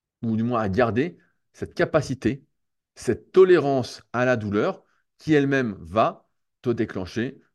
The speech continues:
des sécrétions d'endorphines, des sécrétions de dopamine, qui, qui va t'amener ce, ce bonheur, ce plaisir. En, en un sens, c'est pour ça que la question à se poser, c'est pas, euh,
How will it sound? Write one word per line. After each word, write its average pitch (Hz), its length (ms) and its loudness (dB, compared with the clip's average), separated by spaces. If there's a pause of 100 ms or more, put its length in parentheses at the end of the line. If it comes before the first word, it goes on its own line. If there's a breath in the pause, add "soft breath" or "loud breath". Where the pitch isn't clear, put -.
(100)
des 117 120 0
sécrétions 107 360 -6
d'endorphines, 98 500 -4
des 101 100 -4
sécrétions - 440 -8
de 101 80 -6
dopamine, 87 460 -6 (400 loud breath)
qui, 80 100 -14
qui - 140 -6
va 143 360 0 (200)
t'amener 101 280 -2
ce, 87 340 -2 (400)
ce - 180 -6
bonheur, 113 400 0
ce 101 100 -8
plaisir. 104 460 -2 (480 soft breath)
En, 95 180 -4
en 101 100 -4
un 101 80 0
sens, - 360 -2 (320 soft breath)
c'est - 120 -12
pour 101 140 -8
ça 139 120 -2
que 104 120 0
la 87 120 2
question 90 220 -8
à - 20 -10
se - 40 -12
poser, 113 180 -6
c'est - 120 -8
pas, 95 360 -2
euh, 76 60 -8